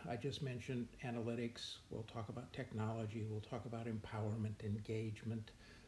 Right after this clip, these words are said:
uh, leadership, uh, timely decision-making, uh, sound financial management, min-, management issues, including revenue cycle, and just, you know, your overall standard financial reporting that you might have.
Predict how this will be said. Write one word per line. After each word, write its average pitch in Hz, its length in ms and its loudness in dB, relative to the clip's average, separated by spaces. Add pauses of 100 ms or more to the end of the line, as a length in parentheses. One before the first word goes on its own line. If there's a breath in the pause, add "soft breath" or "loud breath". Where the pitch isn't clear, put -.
(140)
uh, 120 220 0 (100)
leadership, 120 800 2
uh, 113 420 -2
timely 117 420 2
decision-making, 107 1000 2 (520 loud breath)
uh, 113 40 -2 (340)
sound 127 400 2
financial 113 500 2
management, 110 640 0
min-, 110 300 2
management 113 500 0
issues, 110 520 -2
including 113 500 -2
revenue 113 380 0
cycle, 117 500 0
and 113 180 0
just, 165 220 -2 (100)
you 165 120 2
know, 131 100 2
your 127 180 4
overall 123 340 2
standard 120 640 2
financial 127 460 2
reporting 117 720 4
that 104 160 -2
you 127 80 0
might 107 260 0
have. 110 340 -2